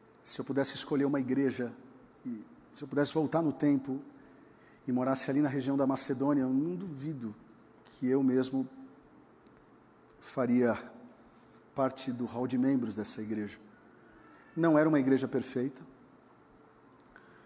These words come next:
mas era uma igreja que, no mínimo, dava muito orgulho ao apóstolo Paulo. Agora,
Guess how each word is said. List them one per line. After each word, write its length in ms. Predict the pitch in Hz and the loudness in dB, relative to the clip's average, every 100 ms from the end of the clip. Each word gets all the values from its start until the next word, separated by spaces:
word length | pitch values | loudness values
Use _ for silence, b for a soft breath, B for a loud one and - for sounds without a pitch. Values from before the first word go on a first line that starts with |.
| B B | B B
mas 180 | 127 120 | -2 2
era 100 | 131 | 2
uma 120 | 131 | 4
igreja 720 | 120 127 127 120 131 117 98 90 - - - - - - - - - - - | 4 4 4 2 0 -2 -6 -12 -20 -20 -20 -20 -20 -20 -20 -20 -20 -20 -6
que, 120 | 147 | 0
no 100 | 151 | 4
mínimo, 340 | 139 135 131 | 4 6 4
dava 220 | 127 127 | 4 2
muito 240 | 123 131 135 | 2 2 2
orgulho 300 | 127 135 123 | 2 4 2
ao 60 | |
apóstolo 360 | 113 120 - 113 | 0 -4 -4 -8
Paulo. 300 | - 95 95 | -4 -4 -2
Agora, 280 | 147 185 | 2 2